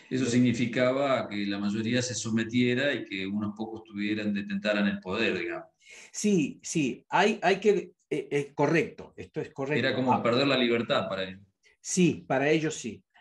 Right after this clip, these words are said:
Speaker 2: Pero hay que decir una cosa, ¿eh? De todos modos, no debemos confundir la, la,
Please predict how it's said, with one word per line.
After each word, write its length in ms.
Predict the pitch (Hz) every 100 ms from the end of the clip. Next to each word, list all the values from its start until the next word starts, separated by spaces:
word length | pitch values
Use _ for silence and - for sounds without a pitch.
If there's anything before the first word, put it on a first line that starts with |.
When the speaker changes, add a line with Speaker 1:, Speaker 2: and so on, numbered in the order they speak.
| _
Speaker 2:
Pero 200 | 151 147
hay 120 | 170 202
que 120 | 214
decir 280 | 202 214 202
una 200 | 185 180
cosa, 440 | 120 - 117 123
¿eh? 200 | 160 156
De 180 | 117 123
todos 260 | 123 160 135
modos, 480 | 113 107 104 - -
no 320 | 135 165 208
debemos 380 | 220 214 220 220
confundir 760 | 190 185 170 160 160 139 113
la, 420 | 123 127 123 110 -
la, 420 | 120 120 110 104